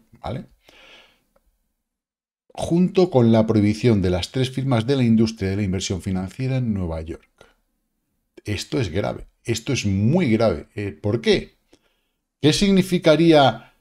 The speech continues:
D G C fuera de la industria de la inversión en Nueva York? Señores, pues, em, para el que no lo sepa, D G C es la criptofirma que está detrás de Genesis, Grayscale y Coindesk.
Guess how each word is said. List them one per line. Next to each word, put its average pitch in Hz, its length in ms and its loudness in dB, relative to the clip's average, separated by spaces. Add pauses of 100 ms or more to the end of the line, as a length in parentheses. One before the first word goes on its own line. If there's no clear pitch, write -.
(200)
D 113 320 4
G 135 200 2
C 131 480 2 (1160)
fuera 139 260 6
de 127 100 6
la 120 80 6
industria 120 460 4
de 117 80 6
la 110 60 6
inversión 107 440 2
en 101 80 0
Nueva 85 240 -2
York? 131 340 -4 (1800)
Señores, 117 580 -2 (840)
pues, 92 420 -4
em, 87 880 -4 (240)
para 107 240 4
el 101 100 -2
que 104 120 0
no 107 80 4
lo 110 120 6
sepa, 123 540 2 (1700)
D 80 200 -6
G 98 160 -6
C 131 360 2
es 85 100 -4
la 85 100 -4
criptofirma 156 500 -2
que 165 80 -6
está 131 140 0
detrás 131 280 0
de 127 100 -2
Genesis, 107 540 -4
Grayscale 131 800 2
y 143 140 -8
Coindesk. 82 640 -4